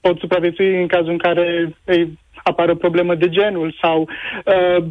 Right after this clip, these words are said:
cursuri de prim ajutor. Ar fi lucruri foarte bune pe care ar trebui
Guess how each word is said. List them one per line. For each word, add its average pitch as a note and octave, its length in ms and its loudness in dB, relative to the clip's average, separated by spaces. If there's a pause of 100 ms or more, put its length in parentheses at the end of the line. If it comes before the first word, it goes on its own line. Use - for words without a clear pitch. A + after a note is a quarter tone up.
(140)
cursuri G3 340 0
de F3+ 120 2
prim F#3+ 220 0
ajutor. F#3+ 580 0 (1200)
Ar F#3 260 2
fi F#3+ 360 4
lucruri F3+ 280 -2
foarte F#3+ 260 0
bune F#3 260 0
pe F3+ 120 0
care F#3 200 2
ar F3+ 80 0
trebui F#3 400 -2